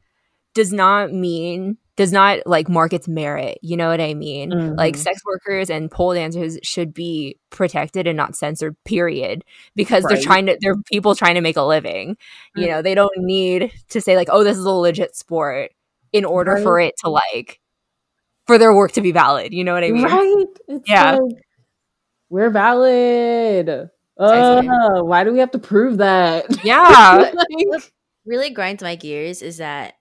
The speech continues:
Speaker 3: um, it's, it's a really big, like, American thing when it
Speaker 2: Mm.
Speaker 3: comes to censoring sex.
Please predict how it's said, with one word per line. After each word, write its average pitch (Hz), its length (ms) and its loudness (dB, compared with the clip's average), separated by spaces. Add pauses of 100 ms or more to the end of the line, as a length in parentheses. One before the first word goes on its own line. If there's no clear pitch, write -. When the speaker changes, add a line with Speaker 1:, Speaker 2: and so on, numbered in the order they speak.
Speaker 3:
um, 147 460 -18 (680)
it's, 196 280 -14
it's 214 260 -10
a 214 100 -6
really 190 340 -8
big, 175 400 -6
like, 151 340 -14 (640)
American 143 960 -16
thing - 360 -20 (380)
when 180 180 -16
it 190 80 -2
Speaker 2:
Mm. 190 100 0
Speaker 3:
comes 160 340 -18
to - 160 -18
censoring 131 760 -20
sex. - 600 -20